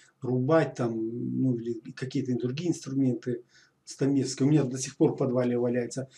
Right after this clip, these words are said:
кованые стамесские, как, как антиквариат уже.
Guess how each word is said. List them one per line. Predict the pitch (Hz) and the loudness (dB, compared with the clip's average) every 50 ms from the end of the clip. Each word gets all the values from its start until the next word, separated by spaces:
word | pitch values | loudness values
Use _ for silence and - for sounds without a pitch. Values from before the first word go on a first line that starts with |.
| - - _ _ _ | -20 -20 _ _ _
кованые | - - 143 131 127 123 123 120 117 | -2 2 4 4 6 6 6 6 4
стамесские, | 113 - - 139 135 143 156 160 156 - - 117 104 | 2 0 2 2 4 4 4 2 2 0 -4 -6 -6
как, | - - - - - _ _ _ _ _ _ _ _ _ _ _ _ _ - 151 | -6 -8 -12 -12 -16 _ _ _ _ _ _ _ _ _ _ _ _ _ -10 -6
как | - 139 131 131 - - - | -2 -2 -2 -2 -2 -4 -2
антиквариат | 127 127 131 143 131 127 151 147 - 135 143 131 123 120 - - - - 123 | -2 0 2 2 0 2 2 0 2 4 4 4 4 2 0 -2 -8 -14 -18
уже. | 120 - 127 127 | -16 -16 -16 -18